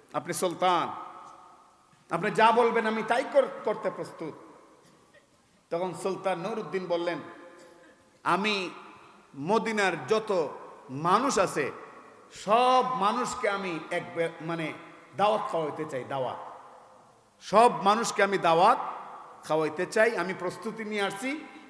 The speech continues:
আপনারা ব্যবস্থা করুন।" ঘোষণা দেওয়া হলো যে মদিনায় ভিতরে যারা আছে কেউ বের হতে পারবে না, কিন্তু বাহির থেকে যত লোক ইচ্ছা মদিনায় ঢুকতে পারবে, কোনো অসুবিধা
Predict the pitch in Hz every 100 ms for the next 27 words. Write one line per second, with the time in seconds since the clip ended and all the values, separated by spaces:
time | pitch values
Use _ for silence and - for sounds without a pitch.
0 | - 156 - 170 160 151 160 160 160 131
1 | 113 - - - - - - - _ _
2 | _ _ _ _ _ _ _ - - 185
3 | 294 320 330 320 320 269 311 320 269 -
4 | - - - - - - - - _ _
5 | _ _ _ _ _ _ 139 247 220 156
6 | - - - - - - - - 165 277
7 | 285 302 277 233 214 311 330 240 254 226
8 | 208 202 170 - - - - - - -
9 | - _ - 262 330 370 294 277 269 240
10 | - 240 226 214 214 202 214 214 208 226
11 | 240 320 - 294 277 247 247 254 226 208
12 | 202 - 226 214 208 196 175 170 196 202
13 | 175 165 156 151 170 170 165 190 196 214